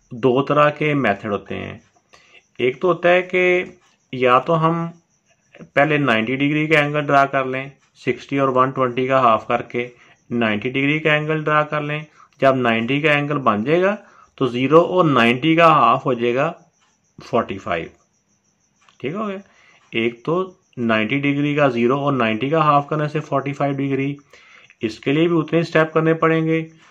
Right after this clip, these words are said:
तो या फिर दूसरा स्टेप कि हम पहले सिक्सटी का तो डायरेक्ट बन जाता है,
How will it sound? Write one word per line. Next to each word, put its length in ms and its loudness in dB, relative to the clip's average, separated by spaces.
तो 60 -6
या 180 6
फिर 180 0
दूसरा 400 2
स्टेप 340 -4
कि 80 -4
हम 200 2
पहले 220 2
सिक्सटी 360 -4
का 100 0
तो 80 2
डायरेक्ट 280 2
बन 260 2
जाता 240 -2
है, 240 -6